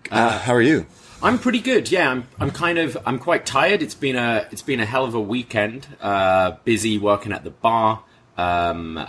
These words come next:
Speaker 2: uh, and then I worked my friend's baby shower
Speaker 1: Wow.
Speaker 2: yesterday, so, which was pretty cool. I've never seen a baby shower like this, so I was bartending her event and
Speaker 1: Bartending at a baby
Speaker 2: bartending
Speaker 1: shower.
Speaker 2: at a baby shower. Not only was I bartending at a baby shower, but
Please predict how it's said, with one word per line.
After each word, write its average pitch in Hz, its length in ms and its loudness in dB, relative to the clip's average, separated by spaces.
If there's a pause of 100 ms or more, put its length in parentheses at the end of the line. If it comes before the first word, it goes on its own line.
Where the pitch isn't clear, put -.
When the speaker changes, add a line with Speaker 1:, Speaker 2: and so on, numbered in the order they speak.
(160)
Speaker 2:
uh, 82 380 -4
and 87 220 -4
then 85 280 -4
I 85 200 -6
worked 87 340 -6
my 87 120 -12
friend's 92 340 -8
baby 113 380 -2
shower 73 440 -8 (100)
Speaker 1:
Wow. 101 220 0
Speaker 2:
yesterday, 78 460 -4
so, 85 400 -2 (300)
which 127 160 -4
was 151 100 -6
pretty 143 240 0
cool. 104 200 2
I've 110 120 4
never 117 180 0
seen 113 220 0
a 101 40 0
baby 101 300 0
shower 85 320 0
like 80 300 -6
this, 73 180 -8
so 85 140 -6
I 85 60 -4
was 85 80 -4
bartending 92 640 -2
her 85 160 -4
event 82 400 -6 (120)
and 82 420 -10
Speaker 1:
Bartending 113 540 2
at 92 60 -2
a 85 40 -4
baby 143 160 2
Speaker 2:
bartending 147 140 2 (140)
Speaker 1:
shower. 143 80 0
Speaker 2:
at 127 100 0
a 110 60 -6
baby 127 240 0
shower. 98 260 -2
Not 131 180 -2
only 143 160 -2
was 123 140 -4
I 120 80 0
bartending 120 500 -2
at 101 80 -6
a 104 40 -8
baby 110 260 -4
shower, 85 340 -2
but 95 300 -4